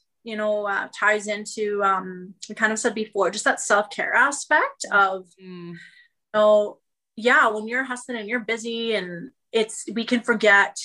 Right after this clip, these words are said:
Speaker 1: to just, just stop. And that's one thing I, s-, I've incorporated because I knew my nature. I'm just very much a, a go-getter. And I feel like that stems back to even just, like, my upbringing, because, you know, my mama was a single mama of three kids and she was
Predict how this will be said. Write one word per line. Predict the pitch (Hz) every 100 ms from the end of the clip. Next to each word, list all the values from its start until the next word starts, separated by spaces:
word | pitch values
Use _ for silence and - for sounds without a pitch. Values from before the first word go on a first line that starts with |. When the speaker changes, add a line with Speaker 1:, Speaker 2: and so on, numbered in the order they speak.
| -
Speaker 1:
to | - 208
just, | 202 190 - -
just | - 196 -
stop. | - 208 196 - 311 320
And | 220 214
that's | 214 247
one | 254 247
thing | 262
I, | 240 214
s-, | 214 -
I've | 214 208
incorporated | 202 - 214 208 220 202 202 202 - - -
because | 240 240
I | 247 254
knew | 247 247 294 311
my | 277 262 247 262
nature. | 214 202 196 196 220 214 214 214
I'm | 214 208
just | 220 -
very | 214 214 220
much | 202 196 -
a, | 208 190 220
a | 196
go-getter. | 202 190 - - - 220 _ _ - -
And | 226 214 208 208 208
I | 208
feel | - 247
like | 277 285
that | 262 -
stems | - 233 214 208
back | 202 196 196 -
to | 214
even | 208
just, | 214 214
like, | 214
my | 214 196
upbringing, | 180 - 208 214 247 320 427 -
because, | 208 196 196 190 190 196 - - -
you | -
know, | 208
my | 202
mama | 202 202
was | 214 208
a |
single | 214 214 208
mama | 202 196 196
of | 196
three | - 220
kids | - 208 190 196 196 -
and | 208 196 190
she | -
was | 208